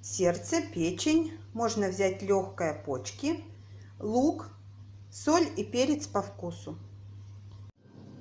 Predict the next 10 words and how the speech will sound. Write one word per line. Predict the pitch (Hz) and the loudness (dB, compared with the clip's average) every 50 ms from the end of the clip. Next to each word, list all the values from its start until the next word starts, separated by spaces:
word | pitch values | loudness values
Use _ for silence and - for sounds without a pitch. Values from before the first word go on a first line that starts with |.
| - - | 2 6
Печень | 302 320 294 - 277 240 247 | 6 6 8 6 4 4 4
и | 247 | 4
сердце | 247 - 269 247 226 226 - - - 208 | 2 6 6 6 6 6 4 -2 -4 -2
нужно | 202 240 269 233 220 214 196 185 - 202 | 2 2 2 2 2 0 0 0 0 -2
отварить | 220 - 233 233 233 226 202 180 170 - - - - | -2 0 4 4 4 4 4 0 -2 -6 -10 -12 2
до | 175 247 254 | 6 6 6
готовности. | - 196 175 170 - 156 143 139 147 170 196 202 - - - 311 359 403 - - - - - - - - - - - - _ - - - - - - | 6 4 0 -2 -4 -4 -6 -4 -4 -6 -6 -6 -6 -4 0 0 0 0 -2 -6 -12 -16 -18 -18 -18 -18 -18 -18 -20 -20 _ -20 -20 -18 -18 -10 -2
Лук | 269 285 339 302 - - | 6 8 8 8 8 4
мелко | 254 262 269 269 277 277 277 269 240 226 | 4 6 10 10 10 10 8 8 8 8
измельчаем | 226 208 214 214 208 196 190 190 - - 208 185 175 170 170 214 277 370 415 | 8 6 4 2 2 2 2 0 0 2 4 4 6 6 6 6 6 6 4